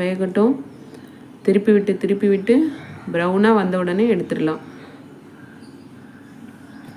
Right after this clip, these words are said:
இதை மிதமான தீயில வச்சு வேக வைக்கும்போது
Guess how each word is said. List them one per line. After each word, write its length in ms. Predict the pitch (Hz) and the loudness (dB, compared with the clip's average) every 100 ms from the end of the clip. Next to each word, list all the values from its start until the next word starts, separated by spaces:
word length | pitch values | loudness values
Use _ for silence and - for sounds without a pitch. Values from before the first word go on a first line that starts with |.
| - - - - - | -20 -20 -20 -8 -2
இதை 100 | 190 190 | 2 2
மிதமான 440 | 190 208 220 233 254 | 2 4 4 4 4
தீயில 360 | 220 208 214 220 | 4 4 4 2
வச்சு 200 | 196 - 214 | 2 2 2
வேக 180 | 185 190 202 | 4 4 2
வைக்கும்போது 480 | 180 180 180 175 | 2 -2 -2 2